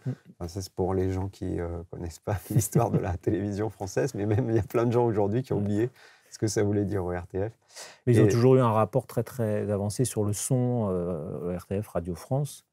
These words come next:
Speaker 1: euh, beaucoup de recherches, et puis il y a une qualité sonore. Quand on écoute France Culture, par exemple, on, on peut s'en rendre compte.
Speaker 2: Bien sûr, ouais.
Speaker 1: Euh, mais il y a d'autres, euh,
Speaker 2: Ouais, toujours
Speaker 1: la B B C.
Speaker 2: aujourd'hui, en fait,
Speaker 1: Toujours aujourd'hui, oui,
Speaker 2: effectivement,
Speaker 1: oui, il y a
Speaker 2: ouais.
Speaker 1: une qualité qui est extraordinaire.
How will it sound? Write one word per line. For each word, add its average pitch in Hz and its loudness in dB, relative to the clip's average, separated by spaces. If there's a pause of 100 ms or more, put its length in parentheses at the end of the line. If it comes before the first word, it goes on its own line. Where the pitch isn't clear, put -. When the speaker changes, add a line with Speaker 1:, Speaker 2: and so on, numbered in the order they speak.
(140)
Speaker 1:
euh, 92 -2
beaucoup 92 -4
de 95 -2
recherches, 92 -2
et 92 -2
puis 90 -6
il - -2
y 85 -2
a - -2
une 85 -6
qualité 92 -4
sonore. 95 -4
Quand 92 -6
on 87 -4
écoute - -10
France - -12
Culture, - -10
par 87 -12
exemple, 110 -8
on, 92 -8
on 82 -10
peut 95 -10
s'en 90 -10
rendre 104 -4
compte. 147 -8 (380)
Speaker 2:
Bien 92 -8
sûr, 92 -10
ouais. 85 -6
Speaker 1:
Euh, - -10 (340)
mais 87 -6
il 80 -4
y - -4
a 78 -4
d'autres, 85 -10
euh, - -14
Speaker 2:
Ouais, 95 2
toujours 98 2
Speaker 1:
la 110 6
B - 6
B 98 4
C. 95 6
Speaker 2:
aujourd'hui, 107 4
en 90 2
fait, 117 2
Speaker 1:
Toujours 117 4
aujourd'hui, 147 4
oui, - 6
Speaker 2:
effectivement, 196 8
Speaker 1:
oui, 196 6
il 180 6
y - 6
a 110 6
Speaker 2:
ouais. 90 4
Speaker 1:
une 82 0
qualité 90 -4
qui - -8
est 85 -4
extraordinaire. 95 -6